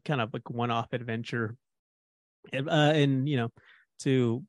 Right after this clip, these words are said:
coincide with our Owl Bear talk, it is from Nick Chira, or Kira, it's C H I R A, the one hundred and twenty-fifth annual Owl Bear Hunt.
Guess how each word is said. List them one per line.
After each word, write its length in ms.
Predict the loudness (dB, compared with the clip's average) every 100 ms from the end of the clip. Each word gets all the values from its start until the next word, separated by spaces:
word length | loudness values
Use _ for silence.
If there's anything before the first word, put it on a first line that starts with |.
| _ 2
coincide 460 | 4 4 2 2
with 200 | 2 2
our 240 | 2 2 0 0
Owl 240 | 0 2
Bear 200 | 2 0
talk, 360 | 2 2 0 -14 _
it 140 | 0 2
is 420 | 4 2 0 -8 _ _ _ 2
from 400 | 4 4 0 -6 -2
Nick 380 | 0 0 -2 -6 -8
Chira, 440 | 2 4 6 4
or 160 | 4 0
Kira, 440 | 2 2 4 4
it's 120 | 0 -2
C 200 | 0 2
H 260 | 0 -2 -4
I 260 | 0 0
R 180 | 0 0
A, 300 | 0 0 -2 -6 _ _ _ _ _ _ _ -4
the 140 | 4 6
one 220 | 6 4
hundred 280 | 4 2 0
and 140 | -4
twenty-fifth 560 | -4 -2 -2 0 -2 -2 0
annual 460 | 0 0 -2 -4 _ _ _ _ 2
Owl 240 | 4 4
Bear 220 | 2 -2
Hunt. 360 | -4 -8 -12